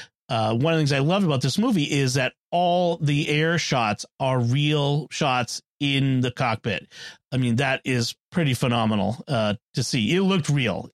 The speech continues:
to me. Yeah. So, um, that's, that was,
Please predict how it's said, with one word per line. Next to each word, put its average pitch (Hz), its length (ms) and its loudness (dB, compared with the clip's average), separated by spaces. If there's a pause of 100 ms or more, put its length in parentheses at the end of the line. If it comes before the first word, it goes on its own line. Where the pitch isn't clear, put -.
(140)
to 127 80 0
me. 104 260 -2 (100)
Yeah. 113 300 -2 (880)
So, 107 340 -2 (320)
um, 104 400 -6 (100)
that's, 190 260 -2 (240)
that 180 180 0
was, 160 300 0